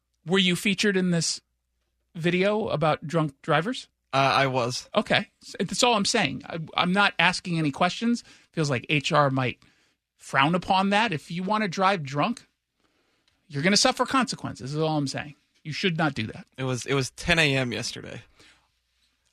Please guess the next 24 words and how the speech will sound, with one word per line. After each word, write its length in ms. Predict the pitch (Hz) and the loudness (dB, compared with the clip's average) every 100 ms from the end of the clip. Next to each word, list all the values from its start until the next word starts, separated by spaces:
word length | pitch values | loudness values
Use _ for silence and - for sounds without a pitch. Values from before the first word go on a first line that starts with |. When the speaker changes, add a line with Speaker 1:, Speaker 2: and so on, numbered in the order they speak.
| - | -4
Speaker 1:
Look, 180 | 240 - | -2 0
if 140 | 160 | 0
you 80 | 202 | 2
wanna 180 | 254 262 | 2 2
drink 300 | 185 269 247 | 2 0 2
that 120 | 226 | 2
early, 480 | 226 262 190 139 165 | 2 2 2 0 -2
again, 360 | 185 175 247 160 | -4 0 2 2
that's 440 | 165 185 - - - | 0 0 -6 -10 -4
on 260 | 170 208 180 | 0 2 2
you. 460 | 156 262 175 - - | 4 4 4 0 2
I 140 | 151 | 2
would 160 | 165 156 | 2 -2
just 200 | 160 - | -4 -4
prefer 360 | 156 - 202 | -6 0 2
you 160 | 185 175 | 2 2
not 300 | 165 156 143 | 2 0 2
do 180 | 175 156 | 2 2
it 80 | |
behind 360 | 156 147 147 139 | 0 2 4 2
the 60 | 131 | 2
wheel 480 | 135 123 117 113 - | 0 0 -2 -4 -6
of 300 | 123 110 113 147 | -4 -4 -8 -8
your 280 | 113 101 | -8 -8